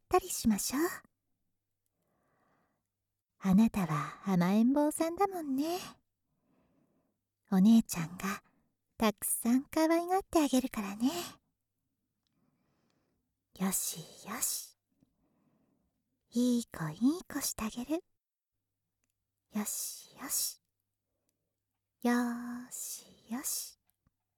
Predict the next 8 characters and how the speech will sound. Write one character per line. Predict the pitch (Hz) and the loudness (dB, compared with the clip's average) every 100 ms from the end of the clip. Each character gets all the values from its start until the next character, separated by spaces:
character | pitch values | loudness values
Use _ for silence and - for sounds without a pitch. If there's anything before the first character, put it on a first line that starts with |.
| _ _ _ _ _ _ _ _ _ _ _ _ _ _ _ _ _ _ _ _ _ | _ _ _ _ _ _ _ _ _ _ _ _ _ _ _ _ _ _ _ _ _
<laughs> | 277 - 277 - 403 _ - 440 - - - _ _ _ _ _ _ _ _ - - | -2 0 -6 -10 -20 _ -6 -4 -4 -10 -20 _ _ _ _ _ _ _ _ -8 -4
至 | 185 220 226 | -2 0 0
れ | 226 | 0
り | |
尽 | 214 220 - - | -4 -8 -10 -10
く | - | -6
せ | - 247 | -2 -2
り？ | 175 | -4